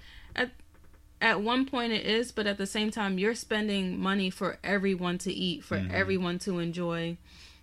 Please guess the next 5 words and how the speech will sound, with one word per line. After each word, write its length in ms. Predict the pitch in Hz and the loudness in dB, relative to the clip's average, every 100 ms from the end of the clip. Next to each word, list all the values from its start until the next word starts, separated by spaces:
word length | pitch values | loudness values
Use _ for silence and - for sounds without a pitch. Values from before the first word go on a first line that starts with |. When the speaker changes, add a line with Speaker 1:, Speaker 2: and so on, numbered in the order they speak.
| - | -6
Speaker 1:
the 180 | 180 180 | -2 0
whole 300 | 196 175 170 - | 0 -2 -2 -4
thing. 380 | 190 180 170 175 | -2 0 -2 -4
So 460 | 190 170 170 170 180 - - - - - - 98 | -4 -2 -2 -6 -8 -14 -20 -20 -20 -20 -10 -6
Speaker 2:
Mm. 200 | 90 | -4